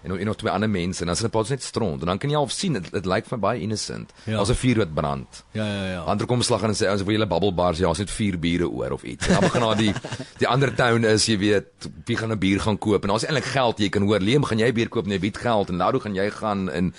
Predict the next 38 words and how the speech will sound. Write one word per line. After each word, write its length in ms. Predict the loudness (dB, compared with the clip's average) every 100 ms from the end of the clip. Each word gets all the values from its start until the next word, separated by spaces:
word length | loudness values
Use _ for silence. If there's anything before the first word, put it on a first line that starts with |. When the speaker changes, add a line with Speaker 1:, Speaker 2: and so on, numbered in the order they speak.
| -12 -20 -12
Speaker 1:
ons 100 | -4
het 80 | -2
ook 80 | -2
sigaret, 360 | -2 0 0
jy 80 | 0
weet, 160 | -2 -2
very 220 | 0 2 2
innocent 440 | 2 0 -2 -2 -2
eindelijk, 420 | -2 -2 -6 -10 -18 -18 -4
as 80 | -2
ek 100 | 0
dink 180 | 0 0
aan 60 |
hoe 100 | 0
dit 100 | 2
later 320 | 2 2 2
jare 280 | 0 0 0
geraak 360 | -2 -6 -6 0
Speaker 2:
Nee, 100 | 2
Speaker 1:
het. 120 | 2
Speaker 2:
maar, 80 | 2
maar 200 | 2 2
wat 180 | 2 0
was 100 | 0
die 100 | 2
kontras 560 | 2 4 4 2 -2 -10 -16
te-, 120 | -16 -16 -2
teenoor 200 | 2 2
daai 220 | 4 2
huis, 300 | 2 -2 -4
en 80 | -4
sê 140 | -2 0
nou 120 | 0
die 80 | 0
huis 220 | -2 -4
in 80 | -4
buitenkant? 480 | -6 -6 -8 -12 -14 _ _ _ -20 _ _ -20 -20 -20 _ _ _ _ _ -12
Speaker 1:
Ja, 120 | -10